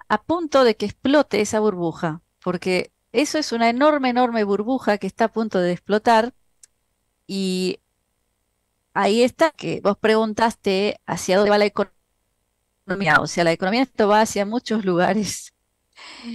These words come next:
Y el tema es que el, la transición de esos lugares dura para todos, porque puede incluir colapsos de bolsas, pero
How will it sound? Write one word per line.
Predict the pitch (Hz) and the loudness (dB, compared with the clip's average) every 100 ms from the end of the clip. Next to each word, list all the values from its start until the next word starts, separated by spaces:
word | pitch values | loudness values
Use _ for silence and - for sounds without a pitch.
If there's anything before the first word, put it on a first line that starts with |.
| 226 - | -16 -10
Y | 196 190 190 - | -4 -4 -6 -10
el | - 196 - _ _ _ - | -8 -8 -8 _ _ _ 0
tema | 226 247 247 | 0 2 0
es | 220 | 0
que | - 196 190 - - | -6 -4 -4 -8 -8
el, | 190 180 - | -6 -6 -10
la | 185 185 | -4 -4
transición | - 247 269 277 - 240 - - 202 | -2 0 2 0 -2 -6 -6 -4 0
de | 220 | 0
esos | 226 - _ _ _ _ _ _ | -2 -10 _ _ _ _ _ _
lugares | 214 190 180 208 220 214 - | -6 -2 2 2 2 -2 -4
dura | 202 185 165 147 - _ _ _ _ | -4 -2 -2 -4 -10 _ _ _ _
para | - 175 | 0 0
todos, | 165 185 156 147 139 - - _ _ | 0 2 2 2 -2 -6 -18 _ _
porque | 165 147 156 | -10 -8 -4
puede | 202 208 | 0 0
incluir | 202 190 180 185 185 180 - _ _ _ _ _ _ - | 0 -2 -2 0 -2 -4 -10 _ _ _ _ _ _ -6
colapsos | - 185 190 - - 202 196 - - _ | 2 4 4 2 0 0 0 -6 -16 _
de | - 175 170 165 - | -6 -2 0 -2 -4
bolsas, | - 196 202 190 190 190 190 - | -2 2 2 2 2 2 0 -2
pero | 170 160 147 | 0 2 0